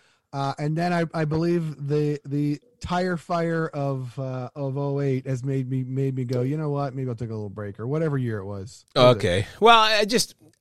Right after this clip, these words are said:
Speaker 2: <sighs> anyway, maybe I won't discuss it with you then. Maybe I'll discuss it off air about Mister Biden. So, we, uh, you know, we wanna talk,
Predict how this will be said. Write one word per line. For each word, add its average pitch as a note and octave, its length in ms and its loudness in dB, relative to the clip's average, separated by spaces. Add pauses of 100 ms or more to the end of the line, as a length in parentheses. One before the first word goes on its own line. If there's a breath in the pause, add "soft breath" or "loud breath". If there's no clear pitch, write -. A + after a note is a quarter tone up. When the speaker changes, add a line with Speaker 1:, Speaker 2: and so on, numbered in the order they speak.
(100)
Speaker 2:
<sighs> - 360 -12
anyway, D#2+ 300 -4 (420)
maybe F4+ 220 4
I C4 40 12
won't F3 280 10
discuss E3 360 2
it E3+ 80 0
with B2 180 2
you A#2 60 4
then. G2+ 260 0
Maybe G#3 240 2
I'll E3 120 6
discuss B2+ 420 0
it A#2+ 80 0
off A2+ 220 0
air A#2 180 2
about G2+ 240 -2
Mister A2 220 -6
Biden. E2+ 380 -4
So, E2+ 240 -2 (520 soft breath)
we, C3+ 240 -2
uh, B2+ 40 0
you D3 180 6
know, C#3 80 10
we D3+ 100 8
wanna F3 240 8
talk, - 300 6